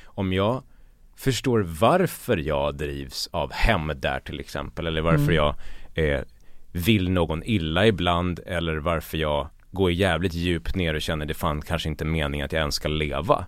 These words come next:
Speaker 1: Varför då? Liksom. Om du är nyfiken på det istället för att undvika att ens gå dit, då kan du få en större insikt i vem du är, varför du har blivit som du har blivit, förstå att kritiska röster i ditt huvud inte var dina från början, för ingen föds med en sån i ditt huvud.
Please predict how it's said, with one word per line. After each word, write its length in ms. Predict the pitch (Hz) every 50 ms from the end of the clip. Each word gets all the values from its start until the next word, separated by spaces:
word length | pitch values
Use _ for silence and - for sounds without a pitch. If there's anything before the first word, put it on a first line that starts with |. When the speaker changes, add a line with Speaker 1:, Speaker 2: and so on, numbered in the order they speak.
| - - - - - - -
Speaker 1:
Varför 440 | 98 98 135 139 139 131 - - 127
då? 400 | 110 131 147 190 147 - - - - - - - - - -
Liksom. 340 | - 143 139 143 139 - - - - - - -
Om 120 | - 123 120
du 60 | 123
är 60 | 123
nyfiken 720 | 127 131 143 139 113 95 - - - 175 190 - 196 170
på 100 | - -
det 80 | 92 87
istället 300 | 82 - - 82 80 -
för 80 | - -
att 60 | 147
undvika 640 | 139 127 110 90 87 78 90 113 123 110 - 101 90
att 80 | -
ens 180 | 87 85 82 90
gå 300 | 90 123 156 196 165 98
dit, 360 | 82 - 58 - - - - - - - - - - - -
då 120 | - 110 107
kan 160 | - 151 170
du 80 | 170 156
få 120 | - -
en 60 | 101 -
större 300 | - - 80 78 76 71 - -
insikt 600 | - 101 90 80 76 - - - 156 - - -
i 160 | 87 76 71
vem 360 | 71 73 80 90 85 85 82
du 120 | 80 82 80
är, 140 | 73 73 76
varför 420 | 78 71 73 82 92 107 113 -
du 60 | - 131
har 40 | 113
blivit 260 | 104 107 104 98 90
som 100 | - 101
du 40 | 98
har 40 | 95
blivit, 320 | 90 92 85 85 82 80 - - - - -
förstå 280 | - 98 87 - 92
att 120 | 82 - -
kritiska 580 | - - 92 85 80 - - 80 - - 80
röster 340 | 80 85 80 - - - 104
i 40 | 98
ditt 240 | 80 73 - - -
huvud 380 | 95 80 73 80 90 101 98 - - - -
inte 260 | - 104 90 80 - 76
var 120 | 71 71
dina 500 | 69 69 - 104 92 76 71 71 78 82
från 160 | - - 117
början, 280 | 117 127 110 107 110 107
för 80 | -
ingen 200 | 85 76 76 80
föds 480 | 78 - - 85 80 90 90 - - -
med 100 | 110 113
en 80 | 113 104
sån 240 | - 104 107 113
i 40 | 110
ditt 260 | 104 104 - - -
huvud. 280 | 120 110 104 117 139